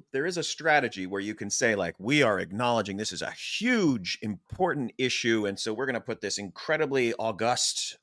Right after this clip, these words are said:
body together to study this thing and then come out with, uh,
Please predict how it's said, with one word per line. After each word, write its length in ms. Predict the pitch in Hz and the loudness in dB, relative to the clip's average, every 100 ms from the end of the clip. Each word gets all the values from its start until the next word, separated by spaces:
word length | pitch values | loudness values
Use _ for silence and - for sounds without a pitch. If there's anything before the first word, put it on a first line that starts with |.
| - - | -18 -14
body 600 | 87 110 107 110 107 98 | -2 4 6 6 0 -2
together 680 | - 101 101 98 98 95 90 | -2 2 4 4 4 2 -2
to 280 | - 101 98 | -4 -2 -2
study 380 | - 107 107 107 | 0 2 4 2
this 240 | 95 - | 0 0
thing 320 | - 101 98 | 2 2 2
and 160 | 98 98 | 0 0
then 180 | 101 98 | 0 -2
come 220 | 110 98 | -4 -2
out 180 | 90 - | -2 -4
with, 180 | 87 - - | -8 -8 -10
uh, 200 | 50 | -10